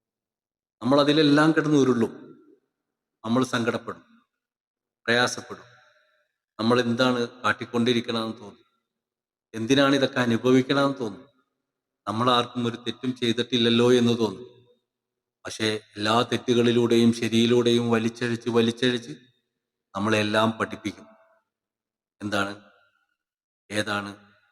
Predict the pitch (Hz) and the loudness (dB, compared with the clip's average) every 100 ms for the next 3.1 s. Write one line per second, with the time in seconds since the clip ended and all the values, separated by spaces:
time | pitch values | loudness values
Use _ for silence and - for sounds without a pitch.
0 | _ _ _ _ _ _ _ 104 120 131 | _ _ _ _ _ _ _ -10 0 2
1 | 123 117 107 104 101 - 110 - - 101 | 2 0 -4 -10 -12 -12 -12 -12 -16 -14
2 | 98 95 - _ - 104 101 104 104 110 | -14 -18 -20 _ -20 -16 -12 -12 -6 -2
3 | 123 | 0